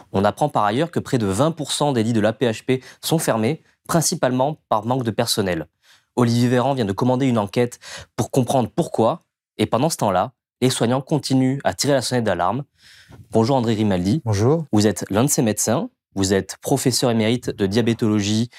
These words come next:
Speaker 1: à la Pitié-Salpêtrière à Paris. Vous êtes également fondateur du collectif Interhôpitaux. Et vous avez publié en septembre un manifeste pour la santé deux mille vingt-deux. Et je crois que nous allons pouvoir économiser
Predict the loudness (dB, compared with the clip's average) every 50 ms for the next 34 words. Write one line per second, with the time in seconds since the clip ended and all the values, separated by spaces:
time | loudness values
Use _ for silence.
0 | -20 -20 -20 -10 -4 -4 -4 -2 -2 -2 0 0 0 0 0 -2 -2 -2 -2 -2
1 | 0 0 2 0 0 -2 -4 -4 -4 -2 -2 -2 -2 -2 -2 -4 -6 _ _ -20
2 | -20 -20 -8 -4 0 0 0 2 2 0 0 0 0 0 0 -2 -2 -2 -2 0
3 | 2 2 0 0 0 0 0 0 0 -4 -6 -6 -4 -4 -2 0 0 0 0 0
4 | -2 -4 -2 -2 -2 0 0 0 0 0 -2 -4 -2 0 0 0 -2 _ _ _
5 | _ _ _ _ _ -20 -20 -20 _ _ _ _ 0 2 2 2 0 -2 -2 0
6 | 2 2 0 0 0 -2 0 2 2 4 4 2 2 0 -2 -8 _ _ _ _
7 | _ _ -4 -4 -2 -2 -4 -4 0 0 0 0 0 0 0 0 0 0 0 0
8 | 0 0 -2 -2 -2 -4 -2 0 0 0 0 0 -4 -4 -2 -2 0 -2 -2 -2
9 | -8 -12 -6 0 2 2 2 2 2 0 0 0 0 0 0 0 -2 _ _ _
10 | _ _ _ -20 -20 -20 -20 -20 -20 -20 _ _ 0 2 2 2 0 0 0 0
11 | 0 0 -2 -6 _ -4 0 2 2 2 2 2 0 0 0 -2 -4 -8 _ -4
12 | 0 2 2 2 2 2 0 -2 -2 0 0 2 2 2 2 2 2 2 2 2
13 | 2 0 -2